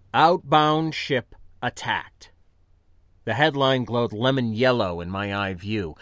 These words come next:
my rig having picked up the tale from the station's media nets. I made a gesture to open it up and watch the news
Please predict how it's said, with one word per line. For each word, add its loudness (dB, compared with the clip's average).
my 2
rig 4
having -4
picked -6
up -2
the -8
tale -4
from -8
the -4
station's -4
media -4
nets. -14
I 2
made 6
a 0
gesture 2
to -6
open -2
it -2
up 0
and -6
watch -4
the -2
news -4